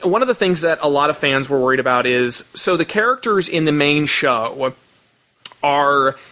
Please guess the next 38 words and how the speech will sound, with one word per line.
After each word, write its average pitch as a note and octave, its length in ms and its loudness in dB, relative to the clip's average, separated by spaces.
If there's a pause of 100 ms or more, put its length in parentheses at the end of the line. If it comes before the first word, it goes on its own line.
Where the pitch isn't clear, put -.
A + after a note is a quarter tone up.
they're F#3 220 -2
all B3 280 0
basically F3+ 440 -2
functioning C#3+ 460 -4
adults. - 560 -10
They C#3 200 -6
have C#3 260 -2
jobs, D#3+ 760 0
they C3+ 140 0
have B2 800 -4
careers, D3+ 600 -2
even C#3 280 0
in B2+ 80 -2
the B2 80 -4
case C#3 240 -4
of B2+ 100 -10
Rarity, B2 520 0 (340)
because C#3 240 -2
she's D#3 200 -2
a, F#3+ 40 -2
she's A#3+ 200 0
a D#4 60 0
designer D4 540 -2
and C#3+ 160 -2
she F3 320 -2
stays F3+ 380 0
up F#3+ 120 -2
late E3+ 400 -2
designing F3+ 500 0
stuff D3+ 220 -2
and C#3+ 100 -4
getting D3+ 160 -2
stuff - 200 -2
done E3 160 0
for F3 100 -2
clients, E3+ 480 -2
and D3+ 80 0
it's - 140 -4